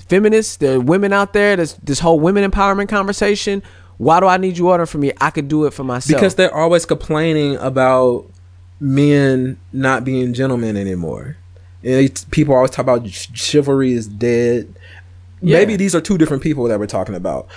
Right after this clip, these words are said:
Speaker 2: Maybe
Speaker 1: They,
Speaker 2: th-,
Speaker 1: they, and they
Speaker 2: maybe this,
Speaker 1: probably
Speaker 2: maybe
Speaker 1: are.
Speaker 2: these feminists are not the ones who are talking like this. So maybe we should just excuse them from this conversation. And let's
Speaker 1: Yep,
Speaker 2: talk about,
Speaker 1: that's fair.
Speaker 2: let's talk about people that are a little more
Speaker 1: The com-, the common woman out
Speaker 2: Yeah.
Speaker 1: there.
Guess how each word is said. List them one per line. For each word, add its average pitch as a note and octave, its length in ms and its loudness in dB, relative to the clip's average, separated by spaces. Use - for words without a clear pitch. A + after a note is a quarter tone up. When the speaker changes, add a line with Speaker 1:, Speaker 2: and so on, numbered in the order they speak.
Speaker 2:
Maybe D3+ 480 4
Speaker 1:
They, D3 180 4
Speaker 2:
th-, - 20 -8
Speaker 1:
they, D#3+ 100 0
and D#3+ 60 0
they E3 120 4
Speaker 2:
maybe E3 160 6
this, - 20 -4
Speaker 1:
probably E3+ 340 2
Speaker 2:
maybe B2+ 220 2
Speaker 1:
are. - 20 -2
Speaker 2:
these C#3+ 200 -2
feminists C3+ 520 -2
are B2 180 -4
not A#2+ 400 -4
the C3 100 0
ones A#2+ 680 -2
who B2+ 300 -2
are A2 300 2
talking B2+ 280 0
like G#2 160 -4
this. G#2+ 220 -2
So B2 300 4
maybe C#3+ 280 2
we C#3 160 0
should B2 180 -8
just A#2+ 420 0
excuse B2+ 380 0
them A2+ 140 -4
from G#2+ 160 -6
this G#2+ 120 -4
conversation. F#2+ 680 -4
And B2 100 -4
let's B2+ 120 2
Speaker 1:
Yep, D3+ 120 4
Speaker 2:
talk - 120 -4
about, A2+ 240 -2
Speaker 1:
that's C#3 220 0
fair. G#2+ 180 -2
Speaker 2:
let's C3 120 -4
talk B2 200 0
about A#2 300 0
people A2+ 400 -4
that A2+ 200 0
are A2+ 60 2
a G#2+ 60 2
little A2+ 260 -2
more G#2 320 0
Speaker 1:
The - 60 0
com-, F#3 260 0
the E3 100 -4
common F3 380 -2
woman B2+ 220 -2
out G2+ 80 -4
Speaker 2:
Yeah. B2 40 0
Speaker 1:
there. F#2 300 -6